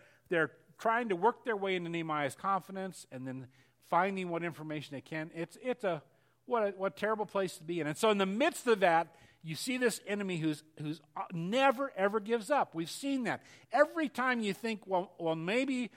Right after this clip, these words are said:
we finally reached the point where he'll say, 'Okay, it's enough. We, you know, we've lost this battle. Let's move on.'" They just regroup and go at it from another direction because they're under the influence of the enemy. And, and that's what he does. So what do we do?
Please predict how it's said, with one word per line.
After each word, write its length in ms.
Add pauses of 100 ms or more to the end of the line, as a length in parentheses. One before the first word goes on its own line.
(200)
we 140
finally 500
reached 220
the 80
point 280
where 120
he'll 100
say, 400 (440)
'Okay, 520
it's 160
enough. 240 (120)
We, 260
you 100
know, 100
we've 160
lost 280
this 120
battle. 240
Let's 220
move 240
on.'" 240 (240)
They 120
just 280
regroup 440
and 120
go 160
at 140
it 100
from 140
another 240
direction 480
because 300
they're 180
under 240
the 220
influence 680
of 220 (1400)
the 240
enemy. 400 (260)
And, 220
and 180
that's 380 (560)
what 180
he 100
does. 220
So 140
what 160
do 60
we 100
do? 300